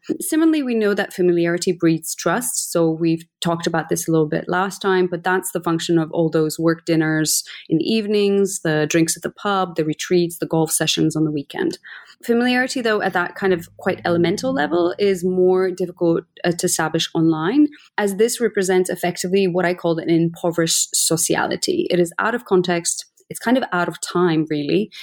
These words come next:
and out of normal relations. So normal kind of everyday way in which we l-, relate to each other in a socially direct way,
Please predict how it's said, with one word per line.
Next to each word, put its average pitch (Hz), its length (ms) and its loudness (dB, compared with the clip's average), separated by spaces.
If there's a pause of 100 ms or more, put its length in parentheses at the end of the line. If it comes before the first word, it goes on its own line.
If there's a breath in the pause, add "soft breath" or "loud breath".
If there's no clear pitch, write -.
(180 loud breath)
and 185 240 2
out 180 200 0
of 185 120 -2
normal 165 600 2
relations. 156 760 0
So 170 240 0
normal 165 340 2
kind 170 200 -2
of 160 80 -4 (120)
everyday 170 480 0
way 156 220 0
in 151 120 0
which 147 220 -6
we 151 100 2
l-, 151 100 -4 (100)
relate 151 280 0
to - 120 -2
each 156 160 0
other 151 380 0
in 160 100 0
a 156 80 -4
socially 151 480 -2
direct - 420 -8
way, - 260 -6